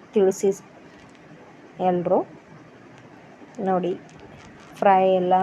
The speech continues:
ಕೆಂಪಗಾಗ್ತಾ ಇದೆ. ಫ್ರೈ ಎಲ್ಲ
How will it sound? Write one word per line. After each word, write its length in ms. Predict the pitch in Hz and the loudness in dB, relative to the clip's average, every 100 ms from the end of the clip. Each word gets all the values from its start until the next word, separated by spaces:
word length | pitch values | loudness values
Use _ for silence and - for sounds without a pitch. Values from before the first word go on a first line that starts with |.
| 185 - | 0 -4
ಕೆಂಪಗಾಗ್ತಾ 680 | 202 185 190 196 190 - 196 | -6 -4 2 2 2 0 -2
ಇದೆ. 480 | 185 185 320 - - - - - - - - - - - - - - - - - | 0 -2 -4 -8 -20 -20 -20 -20 -20 -20 -20 -20 -20 -20 -20 -20 -20 -20 -20 -2
ಫ್ರೈ 220 | 202 196 196 | 2 6 6
ಎಲ್ಲ 140 | 190 | 6